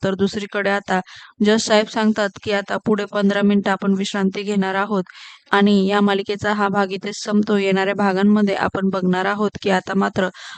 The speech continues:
अर्जुन कोर्टामध्ये पुरावे सादर करतो की यामध्ये प्रियाचा हात आहे, त्यामुळे आता प्रिया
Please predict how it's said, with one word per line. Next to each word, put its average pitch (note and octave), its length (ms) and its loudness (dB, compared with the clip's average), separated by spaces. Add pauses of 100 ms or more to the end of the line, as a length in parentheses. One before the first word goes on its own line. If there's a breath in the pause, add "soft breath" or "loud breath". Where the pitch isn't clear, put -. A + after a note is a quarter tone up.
(120)
अर्जुन G#3+ 400 6
कोर्टामध्ये G#3+ 520 4 (100)
पुरावे G3+ 360 2
सादर G3+ 400 -4
करतो G#3+ 400 0
की G#3 160 -2 (420 loud breath)
यामध्ये A3 400 4
प्रियाचा G#3+ 500 0
हात G3+ 260 -2
आहे, G#3 280 0
त्यामुळे F#3+ 440 2
आता G3+ 300 -2 (400 loud breath)
प्रिया A3 320 2